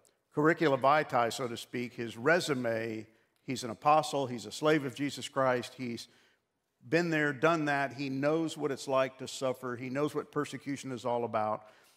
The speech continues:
And now he's getting into the meat of what he has to say. Here's what he says. "For we did not follow cleverly devised myths when we made known to you the power and coming of our Lord Jesus Christ, but we were eyewitnesses of his majesty."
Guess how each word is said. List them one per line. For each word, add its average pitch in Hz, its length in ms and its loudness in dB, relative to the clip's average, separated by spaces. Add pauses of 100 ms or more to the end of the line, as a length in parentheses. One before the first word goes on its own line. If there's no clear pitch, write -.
(160)
And 120 160 -4
now 151 260 4
he's 135 580 -4 (440)
getting 160 240 4
into 147 220 0
the 120 80 -4
meat 139 320 0
of 123 80 -4
what 131 160 0
he 120 80 -2
has 117 260 -2
to 113 140 -8
say. 113 260 -4
Here's 151 220 -4
what 156 100 0
he 135 60 0
says. 110 400 -2 (480)
"For 147 80 2
we 165 180 4
did 175 240 4
not 180 240 0
follow 151 420 4
cleverly 165 540 2
devised 127 480 2
myths 135 460 -4
when 131 220 -6
we 131 120 -6
made 139 260 -2
known 160 300 -2
to 165 60 -6
you 160 80 0
the 120 100 -4
power 156 380 2
and 151 120 -4
coming 131 300 -2
of 123 80 -4
our 127 120 2
Lord 120 220 -6
Jesus 110 320 -12
Christ, 101 460 -4 (480)
but 147 120 2
we 165 180 6
were 143 200 0
eyewitnesses 151 800 0
of 123 120 2
his 113 180 -8
majesty." 117 640 -6